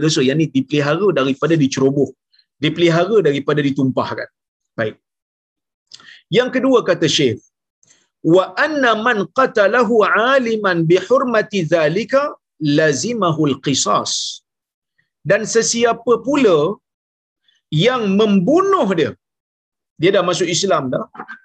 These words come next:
Sebelum ni dia harbi, dia masuk Islam. Kata Syekh, sesiapa yang membunuh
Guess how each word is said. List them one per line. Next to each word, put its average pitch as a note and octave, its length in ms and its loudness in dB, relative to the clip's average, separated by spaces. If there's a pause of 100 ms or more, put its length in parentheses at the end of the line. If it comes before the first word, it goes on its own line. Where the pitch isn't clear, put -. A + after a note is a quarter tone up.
(120)
Sebelum F#3+ 400 2
ni A3+ 140 2
dia F3+ 180 4
harbi, C#3 320 -2 (100)
dia G3 180 0
masuk D#3+ 300 -2
Islam. D#3+ 300 -2 (840)
Kata E3 200 2 (120)
Syekh, C4 260 2 (200)
sesiapa G3+ 560 0 (120)
yang G3+ 180 -2
membunuh G#3 500 0